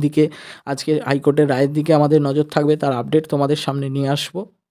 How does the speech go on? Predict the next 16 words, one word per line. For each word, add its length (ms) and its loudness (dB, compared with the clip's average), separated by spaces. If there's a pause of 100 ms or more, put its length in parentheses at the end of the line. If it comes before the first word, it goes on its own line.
(580)
এটাই 240 0
তোমাদের 300 -4
আজকে 300 -8 (140)
জানানো 300 0 (140)
ছিল 160 0 (300)
যে 80 -4 (120)
কোন 200 6
বিষয়টা 400 -2
নিয়ে 180 -2
তোমরা 300 -4 (180)
সতর্ক 340 -4 (100)
থাকবে 360 -16 (580)
বা 100 -6
ভাবনা 320 -4
চিন্তা 320 -6
করবে। 320 -6